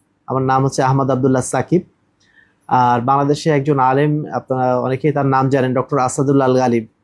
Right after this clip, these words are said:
নাম শুনেছেন আপনারা? অনেকে হয়তো শুনেছেন। আমি ওনারই বড় সন্তান আর কি। তো আমরা, আমাদের প্রতি বছর কিছু দাওয়াতি সফর থাকে দেশে এবং দেশের বাইরে। আহ, এবারে আমাদের দাওয়াতি সফর ছিল সৌদি আরবে।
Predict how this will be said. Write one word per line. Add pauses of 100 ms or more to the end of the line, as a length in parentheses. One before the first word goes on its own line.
(260)
নাম
শুনেছেন
আপনারা? (640)
অনেকে
হয়তো
শুনেছেন। (800)
আমি
ওনারই (120)
বড়
সন্তান
আর
কি। (840)
তো
আমরা,
আমাদের
প্রতি
বছর
কিছু
দাওয়াতি
সফর
থাকে
দেশে
এবং
দেশের
বাইরে। (1000)
আহ,
এবারে
আমাদের
দাওয়াতি
সফর
ছিল
সৌদি
আরবে।